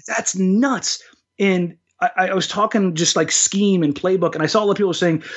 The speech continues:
that the Blazers have the, the depth. They're a deep team. They have all the talent. They do not have the same level of talent. There is not a player on the Blazers team that can do what Draymond Green does at the level that he does it at.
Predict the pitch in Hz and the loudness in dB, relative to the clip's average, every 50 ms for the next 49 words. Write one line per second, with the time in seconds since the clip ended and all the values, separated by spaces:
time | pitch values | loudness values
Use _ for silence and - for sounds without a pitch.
0 | - - - 185 180 170 160 165 208 277 294 240 196 220 190 - 185 233 240 233 | -12 -6 -2 0 2 2 2 2 2 2 2 2 2 2 0 0 2 2 2 2
1 | 190 160 180 170 151 143 151 180 160 131 214 233 220 185 - - 247 247 214 180 | 0 0 0 -2 -2 0 -2 -4 -2 0 0 0 0 0 -2 -2 0 0 0 0
2 | 160 - - 233 233 214 - - - 233 226 208 185 208 202 226 214 - - - | -2 -2 -2 -2 -2 -2 -2 -6 -4 -2 -2 0 0 0 2 2 0 -2 -2 -2
3 | 196 226 226 208 190 - - 196 214 214 175 131 127 165 214 220 254 277 240 190 | 0 0 2 0 0 -2 0 0 2 2 2 0 0 0 0 2 2 2 2 2
4 | 202 226 247 247 - - 185 226 254 185 147 - - - 233 240 175 117 147 226 | 2 0 0 -2 -4 -4 0 0 0 0 0 -4 -2 0 0 0 0 0 0 -2
5 | 240 214 180 127 - - 190 240 220 - - - - - - - - 208 294 302 | 0 0 -2 -4 -4 -4 -2 -2 -2 -4 -6 -10 -20 -20 -10 -2 -2 0 0 0
6 | 208 160 165 180 220 262 311 285 - - 254 262 247 196 - 175 208 220 214 - | -2 -2 -2 0 0 0 0 0 -2 0 0 0 0 0 0 0 0 -2 -2 -2
7 | - 202 220 202 202 - - 226 214 190 170 - 139 127 107 156 202 247 240 - | 0 0 0 0 -2 -4 -2 0 0 0 0 0 -4 -4 -2 0 0 0 0 0
8 | 151 156 185 202 202 190 190 175 160 147 165 175 170 156 160 165 156 151 151 - | -2 -2 0 0 2 2 2 2 0 0 0 0 0 2 2 2 2 2 0 0
9 | 190 - 165 139 135 156 240 254 208 175 160 170 151 147 180 151 185 - - 196 | -2 0 0 0 0 2 0 2 2 0 0 -2 -2 -2 -2 0 2 2 2 2
10 | 156 143 139 143 - | 2 2 2 0 -2